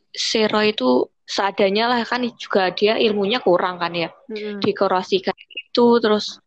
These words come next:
Speaker 1: makannya juga kurang enak. Awal-awal si Mahyuni nggak bisa masak kan. Terus pelanggan itu nggak ada gitu. Nah, setelah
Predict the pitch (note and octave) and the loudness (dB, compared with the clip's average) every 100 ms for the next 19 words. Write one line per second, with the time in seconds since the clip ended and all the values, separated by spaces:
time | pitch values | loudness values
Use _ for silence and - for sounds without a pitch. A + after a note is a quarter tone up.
0 | - _ G#3 G3+ - G3 G3 G3+ G3 - | -20 _ -4 -2 -2 -4 -2 -4 -4 -10
1 | - F#3+ - - _ _ _ _ _ _ | -8 -8 -8 -16 _ _ _ _ _ _
2 | G#3 G#3 G3+ G#3 G#3+ G#3+ - - G#3+ G#3+ | 0 0 0 0 -2 -4 -12 -6 -2 2
3 | G#3 G#3+ A#3 - A3 G#3+ G#3+ A3 G#3 G3 | 2 2 0 -2 2 2 2 4 4 4
4 | G#3 C4 - - - _ _ G#3 - - | 2 0 -6 -20 -20 _ _ -2 0 -4
5 | G3 A3 G#3 G3 - G3 - _ _ - | -2 -2 0 -2 -2 -6 -6 _ _ -2
6 | F#3 F#3+ - _ _ - - _ _ _ | -2 -4 -12 _ _ -20 -20 _ _ _
7 | _ - - - - - - - - - | _ -20 -20 -20 -20 -20 -20 -20 -20 -20
8 | - A3+ - - G#3 G#3 F#3 F3+ - - | -6 -6 -4 -6 -6 -4 -8 -8 -14 -20
9 | - - F#4+ - B3+ B3+ - B3+ B3 - | -14 -12 -12 -4 -2 0 2 2 2 0
10 | G3 G3 F#3 - - - A3 - - G#3+ | -2 0 -2 -6 -18 -6 -6 -2 -2 0